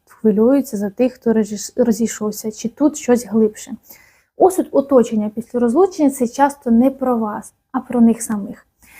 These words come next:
Багато людей проєктують свої страхи та обмеження на інших. Якщо хтось усе життя терпить нещасливі стосунки, бо, ну, що ж люди скажуть,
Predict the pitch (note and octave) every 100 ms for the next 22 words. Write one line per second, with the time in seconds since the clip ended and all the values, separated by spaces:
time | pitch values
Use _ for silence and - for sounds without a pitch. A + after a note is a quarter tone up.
0 | - - A#3+ E4+ E4 D4 D4 E4+ E4 D#4
1 | D#4 D4+ - C#4 A#3 A#3 A#3 - C4 A#3+
2 | - A#3+ - G#3+ G#3 C4+ D#4 C4 A#3+ A#3
3 | A#3 A#3+ G#3+ G3+ - - A#3 - C#4 D#4+
4 | D4 C#4+ A#3 E4 D#4 D#4 D#4 - C4+ A#3+
5 | G#3+ G#3+ G#3+ - A#3 - B3 A#3+ - B3+
6 | F#4+ F#4 C#4 A3 B3+ C#4 B3+ - B3 -
7 | C4 G3+ G3+ - G3 G#3 -